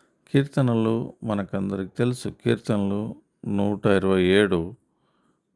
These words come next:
మరి మూడో వచనంలో అక్కడ చూస్తున్నాము, "కుమారులు యెహోవా అనుగ్రహించు స్వాస్థ్యము, గర్భఫలము ఆయన ఇచ్చు బహుమానమే" అని చూస్తున్నాము.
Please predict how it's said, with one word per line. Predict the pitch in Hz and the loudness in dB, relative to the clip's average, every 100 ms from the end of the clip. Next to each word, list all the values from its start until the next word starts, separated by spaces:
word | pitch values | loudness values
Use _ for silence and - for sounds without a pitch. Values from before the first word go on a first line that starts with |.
| - | -8
మరి | 90 87 85 82 - _ - _ - | -4 -2 -2 -4 -8 _ -20 _ -10
మూడో | 107 104 123 135 | -4 0 2 2
వచనంలో | 113 - 104 98 92 82 73 - - | 2 -2 -4 -2 -2 -4 -6 -12 -14
అక్కడ | 101 95 87 101 | -6 -6 -6 -8
చూస్తున్నాము, | 92 - 92 85 85 123 - _ _ _ _ _ _ _ - | -8 -6 -4 -2 -2 -4 -8 _ _ _ _ _ _ _ 0
"కుమారులు | 113 127 139 131 131 151 - | 4 6 6 6 2 0 0
యెహోవా | 101 101 107 107 110 113 95 | 0 0 0 0 0 -2 -4
అనుగ్రహించు | 92 92 85 95 90 87 - 90 | -4 -6 -4 -4 -4 -8 -10 -12
స్వాస్థ్యము, | - - 87 - _ 87 82 120 - _ 101 92 | -8 -4 -4 -4 _ -6 -4 -6 -10 _ -4 4
గర్భఫలము | 110 113 123 - 110 104 120 156 269 - | 4 4 0 -2 -4 -2 -4 -6 -8 -8
ఆయన | 87 87 | -4 -4
ఇచ్చు | 87 82 - 139 175 202 | -6 -8 -8 -8 -8 -10
బహుమానమే" | 104 85 87 90 85 87 80 80 98 110 _ 120 | -2 0 0 0 -2 -2 -4 -4 -6 -8 _ -8
అని | 113 82 - - _ _ _ _ _ - - | -6 -6 -8 -14 _ _ _ _ _ -6 -4
చూస్తున్నాము. | 85 - 85 - - _ _ | -4 -6 -8 -8 -12 _ _